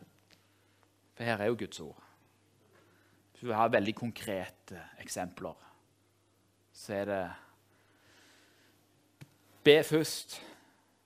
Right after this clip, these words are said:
les, og så ser du, og så leser du på en sånn måte at, eh,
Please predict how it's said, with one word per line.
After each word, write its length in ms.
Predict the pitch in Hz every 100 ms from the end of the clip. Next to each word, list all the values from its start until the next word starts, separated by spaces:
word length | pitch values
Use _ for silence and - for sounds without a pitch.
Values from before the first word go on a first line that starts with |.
| - _ - 123
les, 300 | 117 117 - - - - - _ _ _ _ _ _ _ _ - _ _ _ _ _ _ _ _ _ -
og 80 |
så 240 | - 107 101 90
ser 320 | - 113 104
du, 140 | 104 92 82 -
og 120 | 107
så 80 | 127
leser 380 | 120 127 127
du 60 | 120
på 80 | 110
en 40 |
sånn 200 | 117 113
måte 260 | 101 90 98
at, 160 | - 104
eh, 640 | 92 - - _ -